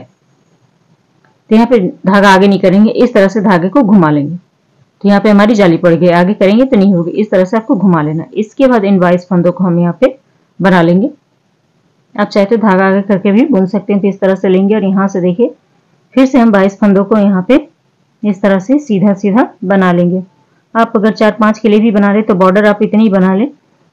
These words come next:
बॉर्डर ऊपर तक रहेगी तो ज़्यादा अच्छा लगेगा, इसीलिए आप चार से पाँच यानी पाँच धारियाँ ही बॉर्डर आप बना लें। और जो मैं जालियाँ डालूंगी उसमें से आपको एक एक जालियाँ कम कर देनी। जैसे मैंने इसमें तीन पैटर्न डालूंगी तो उसमें से आपको एक एक जाली कम कर देनी है,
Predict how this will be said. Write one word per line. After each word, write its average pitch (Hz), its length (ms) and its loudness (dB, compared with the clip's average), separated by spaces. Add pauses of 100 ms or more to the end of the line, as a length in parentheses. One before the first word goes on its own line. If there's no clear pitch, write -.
(120)
बॉर्डर 220 280 2
ऊपर 214 220 0
तक 220 200 -4
रहेगी 202 280 0
तो 233 120 -2
ज़्यादा 190 260 0
अच्छा 202 200 -2
लगेगा, 180 340 0
इसीलिए 202 360 0
आप 202 120 -2
चार 185 200 -2
से 202 120 -6
पाँच 196 340 -2 (280)
यानी 190 220 0
पाँच 214 300 0
धारियाँ 202 320 0
ही 262 80 4
बॉर्डर 185 340 0
आप 180 120 -2
बना 185 260 -2
लें। 240 180 -2 (640)
और 226 100 2
जो 262 160 4
मैं 285 180 4
जालियाँ 240 340 4
डालूंगी 214 480 2 (460)
उसमें 247 300 2
से 254 140 0
आपको 214 280 2
एक 208 280 4
एक 240 120 0
जालियाँ 208 360 2
कम 190 240 0
कर 180 160 0
देनी। 269 220 0
जैसे 233 200 0
मैंने 254 160 4
इसमें 254 260 0
तीन 269 200 4
पैटर्न 202 320 0
डालूंगी 185 380 0
तो 294 140 -2
उसमें 240 300 2
से 262 120 0
आपको 208 400 -2 (160)
एक 214 180 0
एक 208 100 0
जाली 202 240 2
कम 196 240 0
कर 180 180 0
देनी 170 280 0
है, 175 100 -2